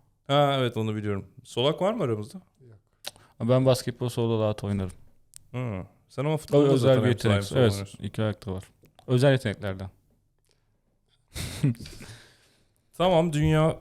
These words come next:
Speaker 1: hangi gününe dalga geçeceğim şaşırdım. Ve niye
Speaker 3: O kadar
Speaker 1: dalga geçiyoruz?
Speaker 3: daha <laughs> kavun günü de kavun mu yesek ofiste mesela? Kavun günü de kavun yenebilir.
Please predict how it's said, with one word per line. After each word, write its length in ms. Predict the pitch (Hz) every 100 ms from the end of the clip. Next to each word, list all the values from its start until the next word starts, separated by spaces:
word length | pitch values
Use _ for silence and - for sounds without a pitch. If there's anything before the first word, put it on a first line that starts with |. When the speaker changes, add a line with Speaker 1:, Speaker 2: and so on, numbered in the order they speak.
| -
Speaker 1:
hangi 380 | 139 160 175 165
gününe 280 | 151 135 135
dalga 200 | 135 131
geçeceğim 340 | 131 135 135
şaşırdım. 540 | 190 - 127 - 170
Ve 160 | 147 151
niye 160 | 147 151
Speaker 3:
O 20 |
kadar 120 | 185
Speaker 1:
dalga 160 | 208 190
geçiyoruz? 340 | 131 135 143
Speaker 3:
daha 80 | 156
<laughs> 1000 | 151 - - 185 - - - _ _ _
kavun 360 | - 151 196 226
günü 300 | 226 240 285 - - - -
de 140 | 226
kavun 300 | 226 160 208
mu 80 | 208
yesek 260 | 117 - 104
ofiste 300 | 95 - 101
mesela? 460 | 95 104 101 104
Kavun 280 | - 127 143
günü 200 | 151 156
de 60 | 156
kavun 220 | 156 151
yenebilir. 400 | 147 147 139